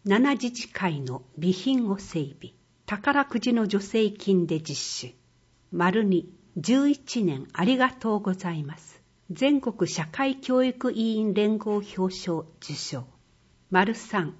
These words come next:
受賞おめでとうございます。三名一団体、文化人の皆様。丸四。観光協会主催、新年恒例イベント。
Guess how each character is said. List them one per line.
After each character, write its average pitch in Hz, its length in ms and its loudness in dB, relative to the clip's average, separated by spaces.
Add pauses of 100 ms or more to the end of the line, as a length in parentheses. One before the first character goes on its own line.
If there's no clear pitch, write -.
(120)
受 196 180 -2
賞 247 340 2
お 240 220 -2
め 240 140 6
で 240 140 2
と 214 200 0
う 196 60 0
ご 190 120 -2
ざ 170 180 -4
い 156 100 -4
ま 143 120 -8
す。 - 220 -20 (280)
三 269 400 2
名 160 120 2
一 160 400 -6
団 220 240 -2
体、 - 340 -12 (160)
文 240 200 2
化 220 220 -2
人 190 340 0
の 165 100 0
皆 156 260 0
様。 120 360 -14 (640)
丸 208 320 2
四。 180 260 0 (240)
観 277 200 4
光 269 300 0
協 254 220 0
会 175 260 -2
主 - 220 -10
催、 131 280 -8 (200)
新 277 440 4
年 254 280 0
恒 220 340 2
例 208 140 4
イ 202 240 -4
ベ 160 160 0
ン 131 80 -4
ト。 - 260 -16